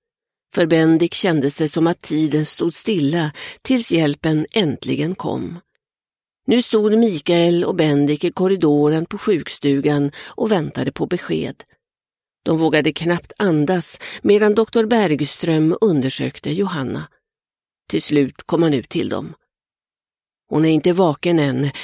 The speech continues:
men ni kan komma in. Hon fick luften utslagen ur lungorna,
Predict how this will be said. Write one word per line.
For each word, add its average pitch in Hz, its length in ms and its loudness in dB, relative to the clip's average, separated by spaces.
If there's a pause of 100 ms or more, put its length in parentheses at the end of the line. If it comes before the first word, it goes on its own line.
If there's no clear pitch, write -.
(160)
men 147 320 2
ni 151 280 -2
kan 147 220 -4
komma 156 280 -2
in. 131 340 -4 (580)
Hon 170 140 -2
fick 190 180 -2
luften 190 520 2
utslagen 151 720 2
ur 170 80 4
lungorna, 151 600 2